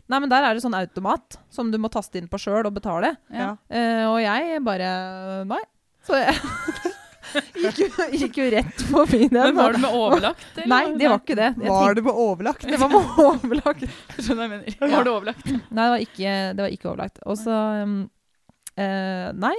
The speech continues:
Speaker 1: og så tenkte jeg vel på det i bilen <laughs> på vei hjem. Jeg bare, nå gikk vel jeg bare <laughs> uten å betale.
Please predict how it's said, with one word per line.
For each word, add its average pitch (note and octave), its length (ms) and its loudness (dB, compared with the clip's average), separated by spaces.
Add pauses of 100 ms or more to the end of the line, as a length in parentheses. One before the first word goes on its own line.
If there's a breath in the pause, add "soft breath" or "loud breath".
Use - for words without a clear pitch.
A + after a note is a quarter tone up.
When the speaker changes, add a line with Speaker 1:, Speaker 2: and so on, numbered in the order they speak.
Speaker 1:
og - 120 -8
så - 160 -6
tenkte F3+ 380 -8
jeg G#3 80 -4
vel C4+ 100 -10
på F#3 160 -6
det F#3+ 80 -4
i G3 80 -12
bilen G3 600 -4
<laughs> - 80 -12
på A#3 100 -2
vei G3+ 200 -8
hjem. F#3+ 280 -8
Jeg F#3+ 140 -8
bare, A1 180 -10 (1040 soft breath)
nå A3+ 200 -6
gikk G#3 440 -8
vel G#3 160 -4
jeg G3+ 160 -4
bare G#3 380 0
<laughs> - 0 -
uten - 340 -4
å G3+ 60 2
betale. G#3+ 880 0